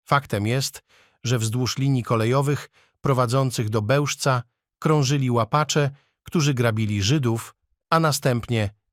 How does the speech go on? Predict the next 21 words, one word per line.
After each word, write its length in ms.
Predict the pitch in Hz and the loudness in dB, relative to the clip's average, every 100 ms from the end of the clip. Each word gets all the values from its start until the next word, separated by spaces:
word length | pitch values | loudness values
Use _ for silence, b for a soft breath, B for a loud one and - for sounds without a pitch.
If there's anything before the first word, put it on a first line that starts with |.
| - | -4
wydawali 680 | 135 147 127 123 113 113 120 | -2 2 2 2 0 -2 -6
ich 140 | 104 | -2
niemieckiej 500 | 113 107 110 - 117 | 0 0 -2 -2 -4
policji 600 | 101 117 127 127 127 120 - B B B | 0 -2 -2 -2 -2 -2 -2 B B B
lub 200 | 131 139 | 0 2
mordowali 640 | 143 131 127 120 127 123 | 2 2 2 2 2 2
na 140 | 117 107 | 0 0
własną 440 | 110 104 117 113 | 0 0 0 0
rękę. 440 | 127 101 - 73 - _ _ _ _ _ _ 120 | 0 -2 -4 -10 -12 _ _ _ _ _ _ -2
Zjawisko 580 | 113 135 180 196 180 | 2 2 0 -4 -4
to 120 | 156 147 | -2 0
było 240 | 147 147 | 2 2
rozpowszechnione 800 | 139 - 131 - 123 156 143 135 | 0 -2 -4 -2 -2 0 0 0
przede 280 | - 127 120 | 0 0 0
wszystkim 460 | - 147 - 135 | -2 -4 -4 -2
na 140 | 123 113 | 0 0
terenach 440 | 120 127 131 117 | 0 0 0 0
zamieszkanych 680 | 110 113 110 - 127 123 117 | 0 0 0 0 0 0 -2
przez 260 | - 123 110 | -2 -2 0
ludność 460 | 135 117 120 - - | 0 0 -2 -2 -6
ukraińską, 800 | 117 123 120 135 123 - 95 | -2 0 2 2 0 0 -2